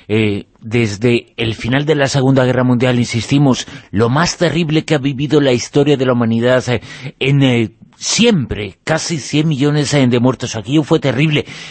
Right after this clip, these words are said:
y seguimos enfrentándonos a cosas, eh, terribles, seguimos enfrentándonos a la muerte violenta, seguimos enfrentándonos a la guerra. ¿Qué le pasa al ser humano? Eh,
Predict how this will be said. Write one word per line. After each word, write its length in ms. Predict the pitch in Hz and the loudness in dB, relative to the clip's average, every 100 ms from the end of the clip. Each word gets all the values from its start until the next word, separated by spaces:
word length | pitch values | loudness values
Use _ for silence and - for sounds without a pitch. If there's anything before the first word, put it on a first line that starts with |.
| - | -4
y 140 | 123 | -2
seguimos 440 | 131 120 107 151 160 | -2 -4 -2 0 0
enfrentándonos 800 | 160 139 131 120 147 165 - 110 | 0 0 0 0 0 0 -2 -6
a 100 | - - | -8 -2
cosas, 380 | 156 160 175 | -2 0 0
eh, 140 | 156 143 | 0 0
terribles, 460 | 139 123 151 160 143 | 0 0 2 0 0
seguimos 420 | 139 139 156 151 | -2 0 0 0
enfrentándonos 840 | 131 139 135 135 160 170 185 - - - - | 0 0 2 2 2 2 2 0 -10 -18 -10
a 100 | 92 | -4
la 100 | 117 | -2
muerte 300 | 113 139 175 | -2 -2 -2
violenta, 480 | 143 131 139 156 139 | 2 2 2 0 -2
seguimos 440 | - 127 135 147 | -2 -4 -2 0
enfrentándonos 840 | 160 139 131 120 139 151 170 180 - - - - | 0 0 0 0 0 0 0 0 -4 -20 -20 -8
a 100 | 104 | -4
la 140 | 104 | -2
guerra. 300 | 139 160 143 | 0 0 -2
¿Qué 100 | - | -2
le 120 | 151 151 | -2 0
pasa 300 | 135 143 139 | -2 -2 -4
al 80 | |
ser 180 | 117 127 | -4 -2
humano? 380 | 107 113 131 127 - - 110 | 0 0 0 -2 -6 -20 -6
Eh, 280 | 110 127 120 | 0 0 0